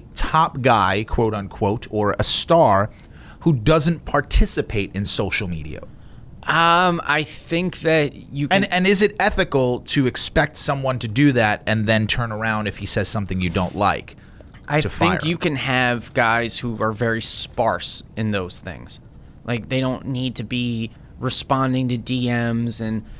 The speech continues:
Speaker 2: you know, like, adding every, the whole world and everything and going and doing all this press. But I think that if you're, if you're pushing someone as your champion or putting them at the top, they're the face of your company,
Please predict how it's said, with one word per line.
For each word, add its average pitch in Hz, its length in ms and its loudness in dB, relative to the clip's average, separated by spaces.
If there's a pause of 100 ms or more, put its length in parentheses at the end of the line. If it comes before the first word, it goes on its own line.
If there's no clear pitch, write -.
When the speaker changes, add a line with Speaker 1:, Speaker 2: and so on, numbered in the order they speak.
(120)
Speaker 2:
you 120 140 -2
know, 117 220 0
like, 110 340 -2
adding 123 440 -2
every, 117 280 -2
the 127 200 -2
whole 123 260 0
world 113 340 2
and 113 120 -2
everything 117 540 -2
and 110 200 -4
going 117 320 -2
and 113 100 -4
doing 117 280 -4
all 110 140 0
this - 180 -6
press. 104 500 -2 (380)
But 127 280 2
I 123 120 0
think 135 380 -2
that 123 140 -2
if 117 200 -4
you're, 127 420 0 (480)
if 135 240 0
you're 156 140 4
pushing 139 440 0
someone 123 300 0
as 120 100 -2
your 127 120 -2
champion 143 560 -2
or - 60 -8
putting 123 280 -4
them 117 140 -2
at - 60 -8
the 123 100 -4
top, 147 400 0
they're 135 140 2
the 147 80 0
face 120 360 -2
of - 40 -6
your 123 140 -2
company, - 580 -4